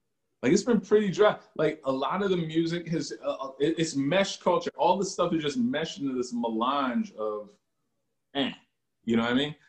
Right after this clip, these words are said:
A lot of times you can't really tell a pop track from a hardcore rap track. You can't tell yada yada from yada yada, you know?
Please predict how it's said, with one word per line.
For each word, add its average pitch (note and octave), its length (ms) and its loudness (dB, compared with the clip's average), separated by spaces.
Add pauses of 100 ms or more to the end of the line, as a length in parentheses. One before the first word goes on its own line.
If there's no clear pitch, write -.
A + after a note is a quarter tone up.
(180)
A A#2+ 40 -2
lot D3 200 4
of D#3 80 0
times C#3+ 340 -4
you C#3 100 0
can't C#3 220 -4
really C3 260 -2
tell C3+ 600 0
a B2+ 220 0
pop C#3 300 -2
track C3+ 320 -2
from B2+ 520 -2
a B2 220 0
hardcore B2+ 460 0
rap C3 280 0
track. F#2 240 -6
You A2 100 -10
can't B2+ 240 -6
tell A#2 460 -2
yada B2+ 240 0
yada B2+ 260 0
from A2 180 -4
yada A#2 240 -2
yada, G2+ 280 -10
you G#2+ 80 -6
know? B2 160 -2